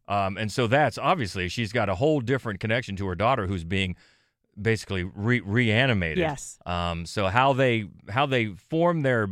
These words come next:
Speaker 1: their bond,
Speaker 2: Mm.
Speaker 1: their deal, I guess, and then sort of move toward each other's personality. Yeah, fascinating. And this one is, yeah, is in theaters, although it is a Shudder movie. So, uh, check it out now in theaters, Shudder down the line.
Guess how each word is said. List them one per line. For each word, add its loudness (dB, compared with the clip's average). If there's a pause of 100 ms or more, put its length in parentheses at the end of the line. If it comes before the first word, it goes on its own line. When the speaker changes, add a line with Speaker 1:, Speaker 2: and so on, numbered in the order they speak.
(240)
Speaker 1:
their 0
bond, 2
Speaker 2:
Mm. 0
Speaker 1:
their 0
deal, 2
I -2
guess, -4 (500)
and 0
then 0
sort -2
of -6
move 0
toward 0
each -4
other's -2
personality. -4
Yeah, -2
fascinating. -2 (220)
And 2
this 2
one 2
is, 4
yeah, 4
is 2
in 0
theaters, 2
although 4
it 2
is -4
a -4
Shudder 0 (320)
movie. 0
So, -4
uh, -2
check 0
it 2
out 2
now 4
in -4
theaters, -2 (360)
Shudder 0
down -2
the -4
line. -4